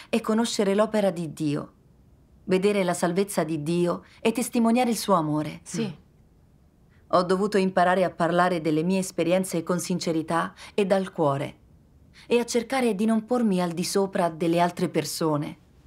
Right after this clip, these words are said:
Speaker 1: Comprese queste vie di pratica, ho cominciato ad adottarle consapevolmente.
Speaker 2: Mm-hmm.
Speaker 1: In una riunione, un fratello ha parlato della ricerca di reputazione nei suoi doveri. Si paragonava con tutti.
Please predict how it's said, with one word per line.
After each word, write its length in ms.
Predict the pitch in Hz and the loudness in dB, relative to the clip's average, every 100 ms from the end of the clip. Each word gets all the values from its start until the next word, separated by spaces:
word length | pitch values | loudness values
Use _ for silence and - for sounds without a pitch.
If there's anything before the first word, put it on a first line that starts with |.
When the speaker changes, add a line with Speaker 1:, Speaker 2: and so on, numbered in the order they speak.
| - - _ - _ _ _ | -20 -20 _ -20 _ _ _
Speaker 1:
Comprese 560 | 214 190 202 190 185 170 | 0 2 0 0 0 0
queste 320 | 185 180 165 | -4 0 0
vie 160 | 170 165 | 2 0
di 100 | 170 | 0
pratica, 640 | 165 156 151 151 165 165 - - - | 2 2 0 -4 -4 -6 -12 -10 0
ho 100 | 233 | 2
cominciato 540 | 254 240 220 269 254 | 4 2 2 0 2
ad 80 | 202 | 2
adottarle 520 | 190 190 233 233 208 | 2 2 2 2 0
consapevolmente. 1120 | 208 220 226 208 180 170 151 147 151 160 156 - - - | 0 0 2 0 0 2 2 0 0 -6 -12 -14 -20 -12
Speaker 2:
Mm-hmm. 340 | 190 190 196 196 - _ _ _ _ _ _ _ _ _ _ _ _ _ _ _ | -6 -6 -6 -12 -20 _ _ _ _ _ _ _ _ _ _ _ _ _ _ _
Speaker 1:
In 180 | 208 208 | 0 2
una 180 | 208 190 | 4 2
riunione, 600 | 185 190 226 214 165 165 - _ _ _ _ | 2 2 2 2 0 -4 -14 _ _ _ _
un 120 | 220 220 | -2 2
fratello 420 | 220 220 254 196 | 2 0 2 2
ha 40 | |
parlato 460 | - 180 190 190 190 | 2 2 2 2 0
della 200 | 180 175 | 2 2
ricerca 500 | 185 185 233 - 190 | 0 -2 -2 0 0
di 120 | 185 | 0
reputazione 680 | 180 190 185 185 - 214 196 | -2 -2 -2 -4 -2 0 2
nei 160 | 160 | 0
suoi 200 | 160 180 | 0 0
doveri. 580 | 165 156 156 156 156 - | 2 2 2 0 -4 -10
Si 200 | - 226 | -6 -2
paragonava 580 | 226 226 220 247 247 220 | 2 2 2 0 2 0
con 280 | 220 196 190 | 0 -2 -2
tutti. 520 | 202 165 - 165 | -6 -6 -8 -10